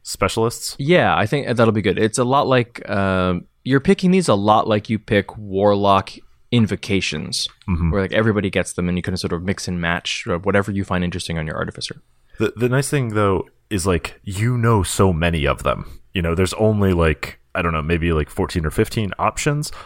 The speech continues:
Speaker 1: and you know up to ten of them. So you're not making, like, a huge sacrifice in these, in these decisions.
Speaker 2: Well, we'll get into it. You, you can really go deep, too. So,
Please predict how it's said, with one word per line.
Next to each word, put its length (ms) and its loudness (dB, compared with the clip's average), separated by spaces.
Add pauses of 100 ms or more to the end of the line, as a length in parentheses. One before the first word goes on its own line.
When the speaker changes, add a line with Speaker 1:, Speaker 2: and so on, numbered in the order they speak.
(140)
Speaker 1:
and 140 2
you 220 0
know 260 2
up 200 0
to 100 -4
ten 240 0
of 80 -4
them. 240 -6
So 120 -6
you're 120 0
not 160 0
making, 260 0
like, 220 -2 (320)
a 100 2
huge 340 0
sacrifice 720 -2
in 80 -2
these, 420 -4
in 100 -4
these 180 -4
decisions. 580 -10 (220)
Speaker 2:
Well, 180 4
we'll 140 -2
get 140 2
into 180 0
it. 100 -4
You, 120 0
you 180 0
can 220 2
really 300 4
go 140 4
deep, 300 -4
too. 340 -4
So, 380 0